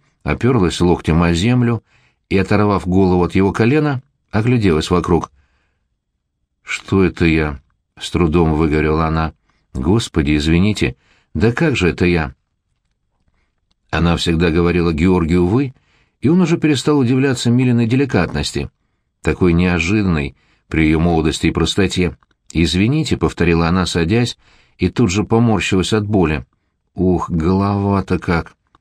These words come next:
«Спина не болит?» — спросил Георгий. «Вы так упали? Затылком ударились, да?» «Сейчас, сейчас, молоко вам вынесу», —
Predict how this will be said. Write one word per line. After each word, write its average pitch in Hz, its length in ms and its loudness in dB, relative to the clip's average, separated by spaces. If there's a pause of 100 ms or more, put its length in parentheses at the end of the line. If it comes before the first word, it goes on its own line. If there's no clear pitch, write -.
(160)
«Спина 110 460 0
не 78 100 0
болит?» — 107 360 0
спросил 82 440 0
Георгий. 76 480 0 (160)
«Вы 78 100 -2
так 90 240 -2
упали? 101 500 0 (600)
Затылком 127 640 0
ударились, 76 400 0
да?» 123 220 0 (1160)
«Сейчас, 120 440 0
сейчас, 113 420 0
молоко 113 440 2
вам 87 160 2
вынесу», — 87 500 0